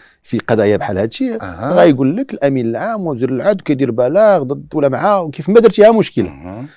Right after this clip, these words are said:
Speaker 1: في الوقت لان المجلس الوطني اللي كترأسو السيده الو-، يعني فاطمه الزهراء المنصوري وزيره الاسكان بعيد على هاد الاشكاليه ديال، ديال القضاء، فاعتبرنا بانه مزيان، مزيان، يعني
Speaker 2: إنه
Speaker 1: ال-،
Speaker 2: دير
Speaker 1: هي
Speaker 2: موقف.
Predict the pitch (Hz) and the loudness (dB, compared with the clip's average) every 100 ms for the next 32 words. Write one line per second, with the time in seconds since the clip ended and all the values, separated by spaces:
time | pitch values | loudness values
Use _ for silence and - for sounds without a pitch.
0 | _ - 160 - 147 123 127 117 98 107 | _ 0 2 0 -4 0 2 2 0 0
1 | 110 98 113 185 285 185 110 - - - | -2 -2 -2 -2 -4 -4 -6 -8 -10 -10
2 | 110 101 98 101 90 78 98 92 87 101 | -8 -6 -6 -6 -8 -10 -10 -12 -10 -10
3 | 101 101 104 98 98 95 92 87 117 214 | -10 -10 -10 -8 -6 -8 -10 -12 -12 -10
4 | 240 175 113 - 110 - 151 113 - _ | -10 -8 -8 -10 -14 -10 -8 -8 -12 _
5 | - 135 139 180 185 127 139 120 104 98 | -4 2 4 6 6 6 6 4 2 -6
6 | 113 - 139 120 113 107 104 98 98 104 | -8 0 2 4 2 -2 -2 -2 -4 -4
7 | 101 - 92 226 269 - 202 - - 143 | -4 -6 -6 -4 -2 -2 -4 -6 -4 2
8 | 226 190 180 269 233 233 254 247 254 339 | 4 4 2 0 -2 -2 -2 -2 -2 -4
9 | 339 _ _ 202 233 285 247 226 185 165 | -6 _ _ -8 -6 -6 -8 -10 -6 -4
10 | 175 170 165 113 131 _ _ _ 139 165 | -4 -4 -4 -4 -4 _ _ _ -4 -2
11 | - 107 - 78 - | 0 0 0 -8 -14